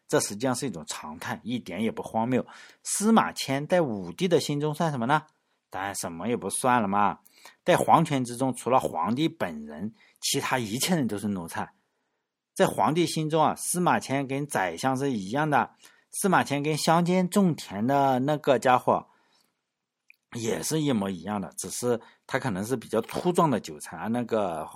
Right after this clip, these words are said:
田里挣钱的是一个不太粗壮的韭菜，就这个样子。那司马迁冤不冤呢？至少不比同时代的其他人更冤。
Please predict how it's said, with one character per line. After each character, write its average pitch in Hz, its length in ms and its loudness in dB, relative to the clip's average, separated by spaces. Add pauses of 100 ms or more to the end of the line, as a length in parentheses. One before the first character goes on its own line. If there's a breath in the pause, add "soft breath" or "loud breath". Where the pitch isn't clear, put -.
(120)
田 110 260 -6
里 98 220 -4
挣 135 320 -2
钱 80 320 -12
的 107 180 -4 (360 loud breath)
是 - 180 -6
一 101 160 -2
个 104 560 0
不 120 100 -2
太 202 300 -2
粗 - 220 -12
壮 92 180 -8
的 80 100 -14
韭 - 160 -16
菜， - 220 -20
就 95 140 -14
这 90 80 -10
个 90 80 -10
样 87 180 -12
子。 - 140 -18 (560 soft breath)
那 160 100 -2
司 - 180 -2
马 131 140 -2
迁 113 180 -2
冤 135 220 2
不 135 80 0
冤 95 180 -4
呢？ 104 160 -4
至 190 320 -4
少 95 240 2
不 170 220 0
比 76 300 -10 (100)
同 113 380 -6
时 - 180 -10
代 113 160 0
的 95 140 -4
其 - 180 -8
他 - 160 0
人 101 160 -2
更 139 180 0
冤。 113 240 2